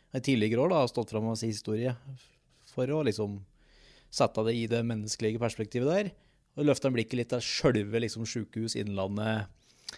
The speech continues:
diskusjonen. Så her om dagen så, mm,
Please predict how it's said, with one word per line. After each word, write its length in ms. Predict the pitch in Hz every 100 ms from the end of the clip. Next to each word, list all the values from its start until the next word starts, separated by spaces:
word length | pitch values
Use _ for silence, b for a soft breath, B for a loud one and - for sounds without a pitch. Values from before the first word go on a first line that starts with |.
| B B B B B B B -
diskusjonen. 680 | 117 - 127 - 156 190 180
Så 220 | - 165 147 143 139 135 131 131 _ _ _ _ _ 131
her 140 | 127
om 100 | 131
dagen 400 | 120 113 135 147
så, 500 | - 156 135 135 131
mm, 380 | 123 123 123